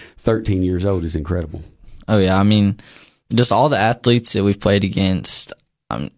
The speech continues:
Speaker 2: it's just crazy to know, like, now you're seeing kids starting to commit other places, and you're like,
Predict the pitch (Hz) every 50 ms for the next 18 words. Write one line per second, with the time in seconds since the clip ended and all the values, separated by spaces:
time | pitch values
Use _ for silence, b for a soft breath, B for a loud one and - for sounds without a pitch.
0 | _ - 107 104 - - - 107 - - - - 101 104 104 95 95 98 101 101
1 | 98 98 98 101 98 98 101 95 85 82 64 58 58 - - _ - _ _ _
2 | _ _ _ _ _ - 113 113 110 110 107 104 - 110 107 104 98 - 107 101
3 | - - - 107 101 101 98 95 - - 98 98 101 101 101 98 - - - 107
4 | 104 101 95 - 104 101 101 104 - - 98 104 104 104 101 95 92 90 95 98
5 | 101 - -